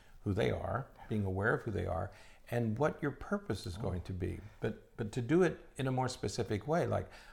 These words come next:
Speaker 1: "Oh, I wanna be a millionaire. I wanna be wealthy." That's not a bad thing.
Speaker 2: Right.
Speaker 1: Okay, if you do it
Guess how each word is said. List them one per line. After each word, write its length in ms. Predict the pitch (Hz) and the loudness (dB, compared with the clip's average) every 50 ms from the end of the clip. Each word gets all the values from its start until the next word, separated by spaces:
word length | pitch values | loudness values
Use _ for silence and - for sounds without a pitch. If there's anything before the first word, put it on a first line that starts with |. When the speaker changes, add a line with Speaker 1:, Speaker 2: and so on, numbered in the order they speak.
| - - - - - - | -18 -18 -20 -18 -8 -4
Speaker 1:
"Oh, 220 | 123 113 110 - - | -2 0 0 0 0
I 80 | - 131 | 0 2
wanna 200 | 143 147 143 127 | 2 4 2 2
be 140 | 117 123 113 | 2 2 2
a 40 | |
millionaire. 500 | 104 104 110 131 143 131 117 95 95 98 - | 4 4 4 4 4 4 4 2 2 0 0
I 80 | 107 120 | 2 2
wanna 160 | 143 151 139 | 4 4 4
be 140 | 110 113 107 | 4 2 2
wealthy." 600 | 98 95 107 110 110 107 - - 80 76 76 - - - - - - - - - - | 4 6 8 8 8 8 4 0 -2 -2 -4 -6 -12 -20 -20 -20 -20 -20 -20 -16 -8
That's 320 | - 117 170 220 240 - - | 0 2 2 2 2 2 2
not 160 | 196 196 160 | 4 4 4
a 40 | 117 | 2
bad 480 | 92 87 - - 107 131 185 196 151 - | 2 0 0 2 4 4 4 2 0 -2
thing. 420 | - - 87 78 78 95 131 180 - - - | -4 -4 -4 -2 -2 -2 -2 -2 -2 -4 -6
Speaker 2:
Right. 260 | - - - - - - | -4 -2 -2 0 0 0
Speaker 1:
Okay, 260 | 95 110 113 113 113 - - - - - - - | 4 4 6 4 4 2 -6 -16 -18 -20 -8 0
if 240 | - 117 113 - - | 4 4 4 4 2
you 140 | 131 120 113 | 0 0 2
do 300 | 104 95 98 92 90 90 | 2 2 4 4 4 4
it 200 | 98 - - | 2 2 0